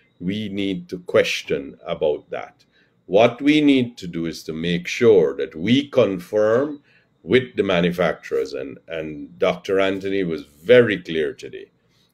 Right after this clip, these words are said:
The batches, the everything, and as you just said, it's written on your vaccine card, so they can look at it and verify for themselves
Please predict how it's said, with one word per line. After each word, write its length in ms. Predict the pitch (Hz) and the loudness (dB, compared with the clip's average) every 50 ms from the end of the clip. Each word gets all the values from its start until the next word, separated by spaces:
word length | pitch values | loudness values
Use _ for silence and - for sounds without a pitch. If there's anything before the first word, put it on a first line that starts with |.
| _ _ - | _ _ -14
The 80 | - | -10
batches, 760 | 78 85 107 110 113 113 - - - 110 104 104 98 87 82 | -4 0 2 2 2 2 0 -2 -2 0 0 0 -2 -4 -8
the 200 | 78 78 76 - | -10 -8 -4 -2
everything, 500 | 101 104 95 101 107 98 104 107 110 113 - | 0 0 0 0 -2 -2 -4 -4 -4 -4 -4
and 260 | 127 135 135 135 135 | -2 -2 0 -2 0
as 300 | - 127 120 113 - 113 | 0 0 0 0 0 -4
you 140 | 123 135 123 | -6 -6 -4
just 320 | - 82 80 78 - - - | -4 -4 -4 -4 -4 -8 -10
said, 200 | 76 58 - - _ _ _ _ _ _ _ _ _ _ _ _ - | -10 -12 -12 -14 _ _ _ _ _ _ _ _ _ _ _ _ -8
it's 240 | 113 117 117 - 131 | -6 -6 -2 2 2
written 280 | 135 131 131 143 139 | 2 2 2 0 0
on 160 | 127 123 123 120 | 2 2 2 4
your 120 | 117 107 | 2 4
vaccine 580 | 98 110 107 107 - - - - 110 110 110 104 | 4 2 0 0 -2 -8 -10 -10 -8 -8 -8 -4
card, 440 | - 120 120 123 117 92 87 87 - | -2 0 0 2 0 0 -2 -4 -4
so 140 | - 98 | -4 -4
they 180 | 90 95 101 98 | -2 0 -2 -2
can 240 | - - 101 104 107 | -2 -4 -4 -2 -2
look 160 | 127 131 - | -4 -4 -4
at 160 | 92 85 - | -8 -8 -8
it 220 | - - - _ _ _ _ _ _ _ _ | -8 -10 -10 _ _ _ _ _ _ _ _
and 160 | 104 104 104 95 | -8 -4 2 4
verify 500 | 110 110 110 110 95 101 117 117 117 113 | 4 4 4 4 2 2 4 4 4 4
for 140 | - - 117 | 2 2 0
themselves 840 | 113 113 117 113 - - 143 151 156 113 73 123 120 120 - - | 0 0 0 -2 -4 -2 0 2 2 2 0 -4 -6 -12 -18 -20